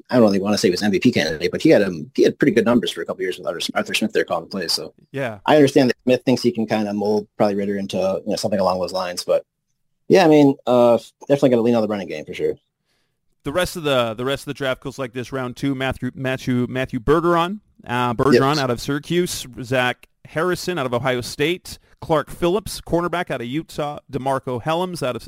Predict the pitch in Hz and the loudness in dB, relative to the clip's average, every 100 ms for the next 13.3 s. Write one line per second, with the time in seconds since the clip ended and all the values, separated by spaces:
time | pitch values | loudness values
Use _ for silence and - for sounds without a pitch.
0 | - 117 - 151 147 127 113 117 113 131 | -14 -12 -8 -8 -4 -4 -4 -6 -8 -6
1 | 139 143 139 _ _ _ 123 117 127 - | -8 -8 -14 _ _ _ -10 -2 -2 -2
2 | _ 117 139 143 139 135 135 127 117 127 | _ -6 0 2 2 0 -2 -8 -6 -4
3 | 147 151 147 135 156 127 135 127 117 - | -2 -4 -8 -2 0 2 0 0 -4 -4
4 | 127 123 - 123 131 160 165 156 _ - | -4 -4 -6 -6 -2 -2 -4 -8 _ -20
5 | - 202 262 262 240 214 185 123 65 - | -2 4 6 6 2 4 2 -2 -4 -10
6 | - _ _ _ _ - 196 226 247 233 | -14 _ _ _ _ -4 -2 0 0 0
7 | 185 175 180 139 147 - 135 135 135 - | 0 -2 -4 -2 -2 -2 -2 0 -2 -2
8 | 135 135 143 156 - - 160 151 127 135 | -6 -6 -2 -2 0 0 2 2 2 2
9 | 123 117 117 117 123 113 117 123 113 - | 2 0 -2 -6 -6 -6 -4 -4 -2 2
10 | 185 131 117 113 110 104 123 117 - - | 2 2 -2 -4 -6 -4 -4 -4 -10 -20
11 | _ _ _ - 196 247 226 185 185 175 | _ _ _ 0 2 2 0 2 2 2
12 | 170 156 - 139 127 147 165 151 151 139 | 0 -2 0 0 2 -2 -2 -4 -4 -2
13 | 139 - | -6 -8